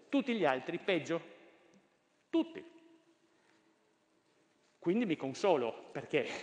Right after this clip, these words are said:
Perché ci si può consolare solamente come si può. Potrebbe essere perfino peggio. A febbraio,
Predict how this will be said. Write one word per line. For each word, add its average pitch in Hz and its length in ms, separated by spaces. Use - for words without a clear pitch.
Perché 170 260
ci 147 120
si 151 120
può 175 160
consolare 165 540
solamente 143 440
come 120 180
si 123 120
può. 147 340
Potrebbe 190 480
essere 220 400
perfino 185 480
peggio. 120 580
A 214 140
febbraio, 180 880